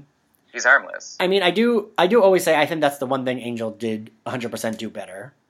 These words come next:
Speaker 2: is, like, make it not so black and white.
Speaker 1: Yeah.
Speaker 2: Um, and then so, so I was looking at the wiki, and it said that, which I, did anyone else notice this? When they go to the school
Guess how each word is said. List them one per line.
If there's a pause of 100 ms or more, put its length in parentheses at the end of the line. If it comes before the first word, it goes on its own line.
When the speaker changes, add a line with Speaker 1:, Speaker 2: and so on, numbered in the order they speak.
(200)
Speaker 2:
is,
like,
make
it
not
so
black
and
white. (720)
Speaker 1:
Yeah. (880)
Speaker 2:
Um, (640)
and
then
so, (500)
so
I
was
looking
at
the
wiki,
and
it
said
that,
which
I,
did
anyone
else
notice
this?
When
they
go
to
the
school